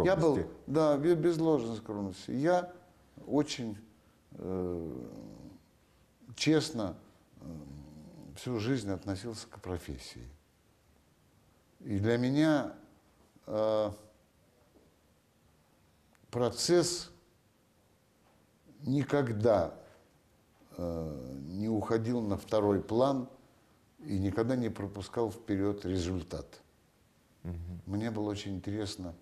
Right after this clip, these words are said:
Speaker 1: э, что называется, почувствовать, прожить, э, вот, появление,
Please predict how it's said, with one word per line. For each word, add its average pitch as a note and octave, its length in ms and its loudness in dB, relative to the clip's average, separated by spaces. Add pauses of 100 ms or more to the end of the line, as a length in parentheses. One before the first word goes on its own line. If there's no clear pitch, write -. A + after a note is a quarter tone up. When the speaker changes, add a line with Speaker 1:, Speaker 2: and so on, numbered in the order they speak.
(600)
Speaker 1:
э, D#2 60 -14 (2250)
что - 180 -10
называется, F2 640 -4 (1600)
почувствовать, A2+ 800 0
прожить, G#2 640 -4 (560)
э, - 40 -14 (240)
вот, G2+ 200 -6 (920)
появление, A2 960 4